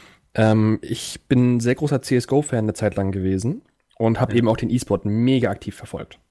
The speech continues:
Speaker 1: Also wirklich sehr, sehr aktiv. So nach dem Motto, wirklich jedes Spiel gucken und mit Freunden treffen zusammen und dann,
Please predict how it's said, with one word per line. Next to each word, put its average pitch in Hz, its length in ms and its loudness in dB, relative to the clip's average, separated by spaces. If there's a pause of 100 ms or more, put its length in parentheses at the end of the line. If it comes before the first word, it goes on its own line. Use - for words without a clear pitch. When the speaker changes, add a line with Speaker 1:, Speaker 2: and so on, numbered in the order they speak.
(240)
Speaker 1:
Also 107 200 2
wirklich 117 380 -2
sehr, 123 280 4
sehr 92 140 -6
aktiv. - 340 -20
So 90 160 -10
nach 98 200 -10
dem 107 140 -10
Motto, 107 260 -6
wirklich 110 220 -8
jedes 110 180 -4
Spiel 110 200 -6
gucken 131 400 -6
und 104 140 -4
mit 101 140 -4
Freunden 110 280 0
treffen 123 320 -2
zusammen 117 440 -2
und 95 220 -4
dann, 101 240 -2